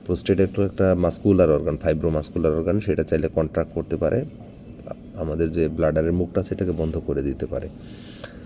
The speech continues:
কিন্তু মেয়েদের ক্ষেত্রে কিন্তু এটা নাই। এ কারণে দেখবেন যে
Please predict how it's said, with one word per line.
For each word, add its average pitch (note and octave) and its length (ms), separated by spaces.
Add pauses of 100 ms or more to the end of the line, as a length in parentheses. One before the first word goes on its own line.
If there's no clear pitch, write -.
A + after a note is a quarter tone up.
(360)
কিন্তু F2+ 260
মেয়েদের G2 360
ক্ষেত্রে G#2 280
কিন্তু F#2+ 240
এটা D2+ 220
নাই। D2 180 (400)
এ F2 80
কারণে G#2 340
দেখবেন F2+ 420
যে D#2+ 200